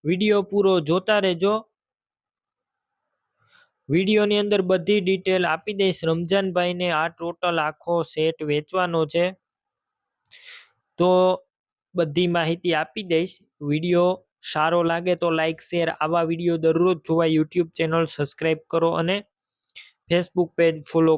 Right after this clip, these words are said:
કરો. રીંગો છે, પટલર છે અને ઢોલ, આ ત્રણે ત્રણ વસ્તુ આપવાની છે. વીડિયો અંદર તમને બધી વસ્તુ ક્લિયર કટ ફોટાની અંદર બતાવવામાં આવેલી છે. ત્રણે ત્રણ વસ્તુ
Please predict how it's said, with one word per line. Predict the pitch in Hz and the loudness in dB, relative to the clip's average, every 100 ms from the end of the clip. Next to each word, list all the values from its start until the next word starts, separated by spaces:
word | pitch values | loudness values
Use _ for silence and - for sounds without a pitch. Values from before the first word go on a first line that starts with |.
| 156 | 2
કરો. | 170 240 - _ _ _ _ _ _ _ _ _ _ _ _ - - - _ 139 | 0 0 -4 _ _ _ _ _ _ _ _ _ _ _ _ -18 -18 -20 _ 0
રીંગો | 185 214 214 214 - | 2 4 4 2 0
છે, | 214 208 - | 0 -2 -4
પટલર | 196 190 214 202 196 | -8 -2 0 2 0
છે | 202 196 180 | -2 -4 -2
અને | 180 156 | -2 -2
ઢોલ, | 120 180 170 147 160 | 0 2 0 -2 -4
આ | 165 - | -4 -4
ત્રણે | 165 190 202 - | -2 0 -2 -2
ત્રણ | 208 226 214 | -2 0 0
વસ્તુ | 180 170 - 185 165 | -2 -4 -2 0 0
આપવાની | 165 190 196 185 - | -2 -4 -4 -4 -4
છે. | 175 | -2
વીડિયો | 160 170 170 | -2 0 0
અંદર | 170 170 170 170 - - _ - | 0 0 0 -2 -14 -20 _ -6
તમને | 165 175 175 165 | -4 0 0 0
બધી | 156 147 170 | 0 2 2
વસ્તુ | 165 - 175 170 165 | 2 0 0 0 0
ક્લિયર | 156 156 156 | 2 2 0
કટ | 165 151 - | -4 -4 -8
ફોટાની | 151 160 156 160 | -4 -2 -2 -2
અંદર | 156 151 | -2 0
બતાવવામાં | 147 143 151 147 151 151 147 | -2 -2 0 0 0 -2 -2
આવેલી | 143 175 190 165 | -2 0 -2 -4
છે. | 160 151 | -6 -4
ત્રણે | 156 156 - | -2 -2 -2
ત્રણ | 175 180 | -2 0
વસ્તુ | 160 156 - | -2 -2 -2